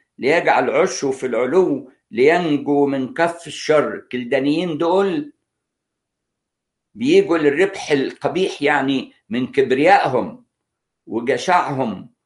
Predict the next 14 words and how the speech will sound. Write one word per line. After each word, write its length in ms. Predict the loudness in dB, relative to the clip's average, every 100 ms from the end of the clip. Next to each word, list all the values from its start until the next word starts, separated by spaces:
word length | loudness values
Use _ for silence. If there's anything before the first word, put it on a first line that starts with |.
| _ -18
وفراغهم 760 | -10 -2 2 2 2 0 0
من 160 | -2 -6
الداخل، 800 | -6 -4 -4 -2 -2 -2 -6 -16 _ _ _ _ -12
إنهم 640 | -6 0 2 2 -2 -8 _ _ _ _
بي-، 340 | -4 0 0 0
بي-، 200 | -2 -4
بي-، 560 | -2 -2 -2 -4 -10 _ _ _ _ _ _
بيملى 500 | -2 0 2 2 4
بيته 300 | 6 4 2
خيرات 800 | 0 2 4 4 4 2 -4 -20 _ _ _ _ _
بس 260 | -6 -4 0
على 200 | 0 0
حساب 300 | -2 -4 0
غيره، 500 | 2 2 2 -4